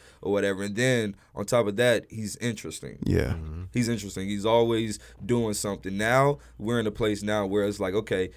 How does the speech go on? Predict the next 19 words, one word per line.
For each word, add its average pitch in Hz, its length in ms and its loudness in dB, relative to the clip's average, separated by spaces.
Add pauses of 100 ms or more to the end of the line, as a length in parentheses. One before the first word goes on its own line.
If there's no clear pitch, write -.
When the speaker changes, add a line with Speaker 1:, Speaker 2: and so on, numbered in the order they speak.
(140)
Speaker 1:
you 123 100 -4
make 135 220 0
music, 143 400 0
all 113 140 2
right, 73 180 -4
cool. 82 400 -6 (380)
You're, 127 360 2 (400)
you're 139 160 8
a - 60 8
personality. 127 920 2 (140)
Speaker 2:
Mm-hmm. 120 300 2 (800)
Speaker 3:
That's 80 220 -8
what 78 100 -10
sells. 90 480 -8
Speaker 1:
Just 117 240 -4
take 127 180 0
my 120 140 -2
credit 120 300 -2
card. - 340 -6